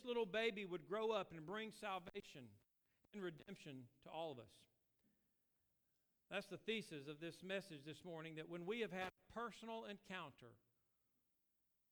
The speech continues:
with the most famous person in history and the universe, Jesus Christ, it will compel us to proclaim him and the message of his salvation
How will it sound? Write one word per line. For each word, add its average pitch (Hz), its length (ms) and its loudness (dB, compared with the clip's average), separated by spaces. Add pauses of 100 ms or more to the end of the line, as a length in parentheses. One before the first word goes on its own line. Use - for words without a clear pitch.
(180)
with 196 240 6 (1200)
the 175 60 -4
most 208 260 6 (120)
famous 269 500 6
person 220 380 0 (160)
in 165 80 -4 (100)
history 220 540 -4 (200)
and 208 280 -2
the 196 60 -2
universe, 170 640 -4 (440)
Jesus 147 340 -2 (100)
Christ, 156 140 -2 (1300)
it 208 140 4
will 220 120 6
compel 220 580 0
us 131 160 -4 (960)
to 185 100 4
proclaim 202 680 0
him 170 280 0 (880)
and 165 160 -2
the 160 60 0
message 180 500 2
of 156 80 -8
his 185 260 -2
salvation 185 640 -2